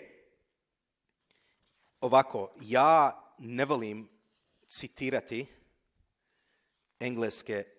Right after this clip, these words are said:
političare. Prvo, najvažnija točka za danas. Ako razgovarate o Isusa, a da niste razgovarala s-, z-, razgovarali sa Isusom, sve ste promašili. Sve. I nemojte uopće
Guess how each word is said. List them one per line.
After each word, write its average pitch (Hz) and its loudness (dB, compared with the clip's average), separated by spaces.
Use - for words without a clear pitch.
političare. 104 -6
Prvo, 120 -2
najvažnija 123 -4
točka - -8
za 87 -12
danas. - -14
Ako - -10
razgovarate 123 -6
o 101 -6
Isusa, 101 -8
a 101 -14
da 92 -12
niste 110 -10
razgovarala 95 -8
s-, - -8
z-, 95 -18
razgovarali 101 -8
sa - -2
Isusom, 110 -4
sve - -8
ste - -10
promašili. 82 -18
Sve. - -14
I 110 -16
nemojte 107 -12
uopće 87 -14